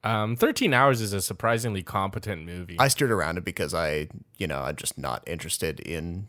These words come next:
Speaker 2: Bay's style of filmmaking. I think I've, I've given him a, the old college try,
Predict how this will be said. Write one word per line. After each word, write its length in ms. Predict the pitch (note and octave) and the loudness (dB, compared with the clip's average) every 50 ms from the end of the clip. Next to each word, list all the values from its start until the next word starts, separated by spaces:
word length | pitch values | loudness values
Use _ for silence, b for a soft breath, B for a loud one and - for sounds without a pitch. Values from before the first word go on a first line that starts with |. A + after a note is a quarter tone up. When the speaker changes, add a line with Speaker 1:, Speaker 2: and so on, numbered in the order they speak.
| _ | _
Speaker 2:
Bay's 260 | - F#2+ F2+ F2+ F2+ - | 0 2 2 2 2 2
style 240 | - G2 F#2 F2 | 2 2 2 2
of 80 | F2+ - | 0 0
filmmaking. 500 | - F#2+ F#2+ F#2+ G2 G#2 - A2 G#2 F2 | -2 -2 0 0 -2 0 -2 -2 -2 -2
I 40 | C#2 | -4
think 180 | - F#2 D#2 - | -4 -6 -6 -4
I've, 320 | C2 B1 D2 E2+ - - - _ _ _ _ _ - | -4 -6 -6 -6 -10 -14 -18 _ _ _ _ _ -12
I've 120 | - - | -10 -4
given 220 | - G2+ D#2+ F2 E2+ | -2 -2 -2 -2 -4
him 140 | F#2 E2+ D#2+ | -4 -4 -2
a, 220 | D2+ D2+ D#2 F#2+ - | -2 -2 -4 -6 -6
the 100 | F#2 E2+ | -4 -4
old 140 | D#2+ D#2+ - | -4 -2 -2
college 360 | - D#2+ D#2+ D#2+ D2+ - - | -2 0 0 0 -2 -4 -6
try, 460 | - - D#2 D#2 D#2+ E2+ F#2+ G2+ - | -4 -2 0 0 0 0 0 -2 -6